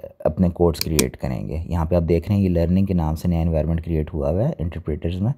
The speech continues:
यहाँ से आपने अपना इंटरप्रेटर चेंज कर लेना है Python का। उसके बाद आपने एनवायरनमेंट एक्टिवेट करना है, conda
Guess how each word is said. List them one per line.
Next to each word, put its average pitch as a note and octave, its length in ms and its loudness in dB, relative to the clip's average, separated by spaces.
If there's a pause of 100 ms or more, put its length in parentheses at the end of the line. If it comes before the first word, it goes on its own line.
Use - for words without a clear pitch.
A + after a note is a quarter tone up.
(580)
यहाँ F2+ 160 4
से F#2 100 0
आपने E2 260 0
अपना E2 180 -2
इंटरप्रेटर D#2+ 500 -2
चेंज D#2+ 280 -4
कर F#2 140 -2
लेना G2+ 220 2
है G#2 60 -4
Python G#2 360 0
का। C3 100 -2 (4000)
उसके G#2 240 2
बाद F2 200 6
आपने E2+ 240 2
एनवायरनमेंट D#2+ 440 2
एक्टिवेट E2+ 460 2
करना F#2+ 280 2
है, C3 80 -2 (120)
conda F2 300 2